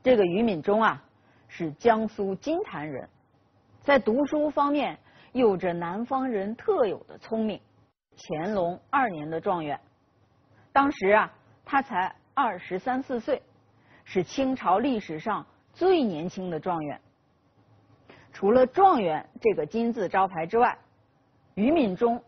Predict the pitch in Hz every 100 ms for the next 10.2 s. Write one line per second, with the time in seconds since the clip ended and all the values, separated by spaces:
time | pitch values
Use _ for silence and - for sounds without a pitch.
0 | _ _ _ _ - 202 359 320 202 190
1 | 208 233 156 - - 185 202 233 220 262
2 | 196 170 175 165 160 - 294 208 - 170
3 | 220 285 190 175 180 208 226 262 220 -
4 | _ _ _ _ _ _ _ - 226 208
5 | 185 170 185 139 - _ _ - 156 -
6 | 262 269 262 247 254 254 247 190 113 131
7 | 139 196 226 _ _ _ _ _ _ _
8 | _ _ _ _ _ _ _ _ - -
9 | 269 330 339 302 247 277 294 302 226 -
10 | 160